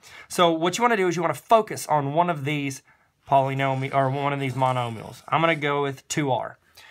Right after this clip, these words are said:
And so all we're gonna do is we're gonna stay organized, and we're gonna multiply this times all three of these.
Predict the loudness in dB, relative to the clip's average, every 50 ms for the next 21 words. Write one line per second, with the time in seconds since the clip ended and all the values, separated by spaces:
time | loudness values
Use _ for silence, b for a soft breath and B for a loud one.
0 | B B B -8 -8 -4 -4 -4 -2 0 0 0 2 0 0 -2 -2 -2 -2 -2
1 | -2 -2 -2 -4 -4 -6 -6 -4 -6 -6 -8 -8 -2 0 2 2 2 2 0 0
2 | 0 0 0 0 0 -2 -4 -6 -4 -4 -2 -2 0 -2 -2 -2 -2 0 0 0
3 | 0 0 0 0 0 0 0 -4 -8 -12 -16 b b b b b b _ 0 2
4 | 2 2 2 -2 -2 2 4 4 6 4 2 0 -4 -6 -4 -2 0 0 -2 -2
5 | -4 -6 -8 -6 -4 -4 -4 -4 -4 -8 -14 -20 -20